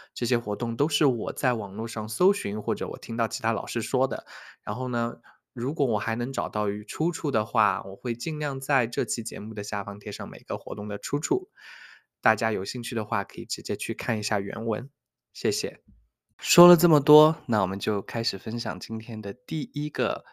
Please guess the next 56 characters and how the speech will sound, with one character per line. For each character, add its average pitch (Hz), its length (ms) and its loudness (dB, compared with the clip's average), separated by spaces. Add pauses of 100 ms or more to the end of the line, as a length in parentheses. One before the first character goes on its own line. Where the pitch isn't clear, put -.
(160)
brain 113 240 0
break 95 340 -4
的 - 120 -2
活 - 220 -6
动， - 320 -8 (160)
它 - 120 -10
的 208 80 -4
名 - 220 -6
字 - 140 -12
叫 - 180 0
Silent 123 600 0
Ball， - 320 2 (220)
也 82 120 -6
就 98 160 -4
是 - 160 -6
安 123 260 -4
静 120 200 -4
球。 - 360 -8 (840)
您 123 160 4
需 165 220 0
要 147 180 6
的 120 140 0
呢， 110 260 -4
只 92 200 -6
用 104 200 -4
一 101 140 -10
个 110 120 -4
球 95 260 -6
就 107 160 -2
可 - 180 -10
以 90 60 -2
了， - 280 -6
或 113 160 0
者 101 120 -2
是 - 200 0
一 98 80 -4
个 101 120 -6
类 110 200 -2
似 104 220 -2
的 92 100 0
东 104 200 -4
西。 - 300 -4 (460)
比 110 120 0
如 107 120 2
在 135 200 2
我 101 160 2
的 101 80 -2
教 117 200 0
室， 107 400 -2 (240)
我 95 240 -4
使 - 240 -4
用 101 180 -6
的 92 120 -6
就 98 160 -6
是 90 220 -2
从 98 500 -8